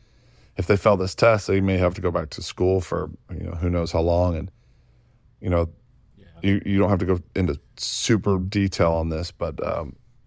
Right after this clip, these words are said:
Speaker 1: you know, for them, it's almost impossible for their acceptance to be high if they fail this test and,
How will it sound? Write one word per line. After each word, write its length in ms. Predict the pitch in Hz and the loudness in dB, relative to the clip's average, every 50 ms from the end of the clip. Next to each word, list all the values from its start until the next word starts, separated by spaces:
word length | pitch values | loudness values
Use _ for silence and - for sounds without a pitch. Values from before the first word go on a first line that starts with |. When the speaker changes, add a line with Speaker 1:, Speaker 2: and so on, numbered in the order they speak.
| _ _ _ _ _ - - | _ _ _ _ _ -10 -6
Speaker 1:
you 80 | 92 | -4
know, 120 | 90 87 85 | -2 -2 -2
for 160 | - - 95 | -2 -2 -2
them, 280 | 90 101 107 113 113 98 | 2 4 4 4 4 2
it's 140 | 87 - | 2 2
almost 300 | 98 90 98 92 87 - | 2 2 2 2 0 -2
impossible 460 | 87 90 - 92 95 98 92 - 87 85 | -2 2 4 4 4 4 4 0 -2 -2
for 140 | - 90 | 0 0
their 100 | 87 80 | -2 -2
acceptance 520 | - - - - 95 87 - 87 85 - - | -2 -4 -2 -2 -2 0 0 -4 -6 -8 -8
to 60 | - | -10
be 120 | - 85 87 | -8 -8 -8
high 340 | 85 - - 92 95 101 101 | -6 -4 -2 0 0 0 0
if 140 | 95 - | 0 -2
they 140 | - 78 78 78 - _ _ - | -4 -6 -8 -8 -10 _ _ -2
fail 180 | - 90 87 | -2 0 0
this 220 | 80 80 87 - - | 0 -2 -6 -8 -8
test 400 | - 90 82 87 92 - - - | -8 -6 -6 -6 -6 -8 -10 -10
and, 240 | 76 73 - - | -12 -10 -12 -14